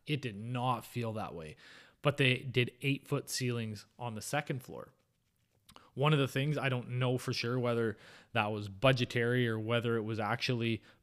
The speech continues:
bylaw driven, but the bylaws in Saskatoon actually restrict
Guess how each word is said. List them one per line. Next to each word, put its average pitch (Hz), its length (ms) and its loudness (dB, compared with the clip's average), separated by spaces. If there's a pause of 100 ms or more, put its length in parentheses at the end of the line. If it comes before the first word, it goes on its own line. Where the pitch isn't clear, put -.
bylaw 113 420 2
driven, 110 460 -2 (320)
but 120 320 2 (720)
the 127 80 -6
bylaws 127 460 4
in 110 80 -4
Saskatoon 123 640 -2
actually 123 360 0
restrict 123 760 -4